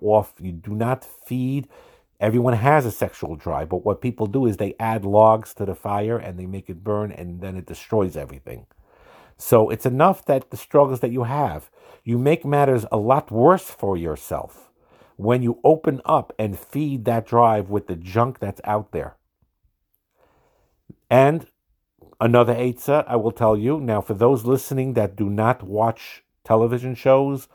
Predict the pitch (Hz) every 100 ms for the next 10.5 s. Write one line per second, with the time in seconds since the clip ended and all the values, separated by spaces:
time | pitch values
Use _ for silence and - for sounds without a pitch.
0 | _ _ _ _ 101 98 98 - 117 110
1 | 107 104 113 123 131 135 95 92 98 120
2 | - 135 143 - - _ _ _ _ _
3 | _ _ - 131 127 120 123 107 80 _
4 | _ _ _ _ _ - 117 - 165 170
5 | 165 151 123 131 127 123 143 - 80 65
6 | - _ _ _ _ _ _ _ 82 90
7 | 95 120 135 131 131 - 160 113 - _
8 | _ _ _ _ _ - 90 - 143 143
9 | 131 127 117 117 131 - 120 117 110 104
10 | - 131 131 107 101